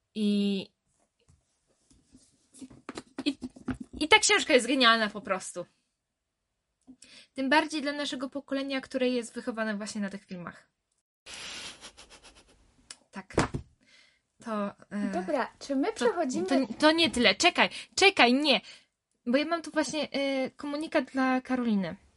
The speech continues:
Speaker 2: Dobrze.
Speaker 1: Karolina, w tej chwili siadaj do pisania drugiego tomu. Już. <laughs> Dziękuję.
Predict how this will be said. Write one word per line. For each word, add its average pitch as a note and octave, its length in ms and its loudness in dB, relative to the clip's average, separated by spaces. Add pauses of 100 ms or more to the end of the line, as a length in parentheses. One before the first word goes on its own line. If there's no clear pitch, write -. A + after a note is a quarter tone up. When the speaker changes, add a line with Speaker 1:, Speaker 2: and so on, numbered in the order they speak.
(100)
Speaker 2:
Dobrze. G3 500 -10 (840)
Speaker 1:
Karolina, G#3 600 0 (960)
w - 120 -18
tej C4 240 8
chwili G3+ 380 0
siadaj G#3+ 340 2
do G3 100 0
pisania F#3 360 -2
drugiego E3+ 400 -4
tomu. D#3 260 -8 (1600)
Już. G3 440 8 (400)
<laughs> - 420 -6
Dziękuję. G#3+ 500 -2